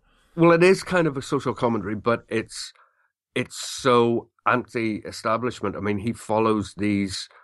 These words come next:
these bad kids as they, they go and do things that, you know, the girls giggle after, you know, pushing people off bikes. They, they end up in a breakdancing contest, beating people up as they go.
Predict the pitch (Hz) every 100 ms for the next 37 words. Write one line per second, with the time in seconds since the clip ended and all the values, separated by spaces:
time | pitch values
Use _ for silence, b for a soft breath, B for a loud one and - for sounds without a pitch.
0 | b _ 113 98 - 107 98 - - 123
1 | 92 - - b b _ _ _ _ 113
2 | 120 110 98 110 110 104 - 104 107 101
3 | 113 113 101 92 113 107 110 98 90 107
4 | 110 101 95 104 95 - - 117 113 -
5 | - 98 113 110 98 101 101 - 98 95
6 | b b b b _ _ 101 113 104 98
7 | - 127 - 104 127 117 107 104 - _
8 | 107 107 104 - - - 104 98 95 _
9 | - 110 123 120 120 110 104 104 85 120
10 | 120 - 104 104 113 - 92 - 101 -
11 | 113 104 - - 117 104 104 117 107 95
12 | 107 107 - _ _ 101 104 95 92 98
13 | 92 107 92 85